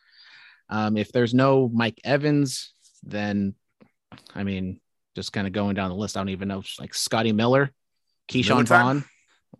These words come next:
Speaker 1: Vaughn, or that, that's a running back. So, uh, I think you're kinda hoping that maybe Antonio Brown gets a start, but, uh, Tom Brady, he, he's gonna figure it out because he's Tom Brady.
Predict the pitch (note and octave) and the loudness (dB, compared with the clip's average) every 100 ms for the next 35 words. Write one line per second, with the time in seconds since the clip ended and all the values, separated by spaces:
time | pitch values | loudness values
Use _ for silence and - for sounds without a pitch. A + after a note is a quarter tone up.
0 | - F#2+ F#2 G2 G2+ G#2 G#2+ G2 F#2+ F#2 | -16 -14 -10 -12 -8 -8 -6 -4 -4 -6
1 | G2 - F#2+ F#2+ - - - - - - | -10 -10 -10 -10 -16 -20 -20 -20 -16 -4
2 | A2+ B2 C#3 F3+ E3 D#3+ D#3+ B2+ D3+ D#3 | 0 0 2 2 2 2 2 2 2 2
3 | D#3 C3+ C3 C3 A#2+ C3 B2 A2 A#2 B2 | 2 4 4 2 0 0 -2 -2 -2 -2
4 | A#2+ - - - A#2 A#2+ - - _ _ | -6 -6 -6 -2 -2 -2 -8 -18 _ _
5 | _ _ F#2+ F2 - E2 G2+ D3 D3 D3 | _ _ -8 -8 -8 -10 0 2 4 4
6 | C#3+ B2+ _ _ _ _ - B2 C#3+ D#3 | 2 -2 _ _ _ _ -14 -4 0 2
7 | D#3+ D#3+ B2+ B2 A2+ G2+ - G2+ F#2+ - | 2 2 2 0 0 -2 -6 -8 -6 -10
8 | - - - | -8 -10 -12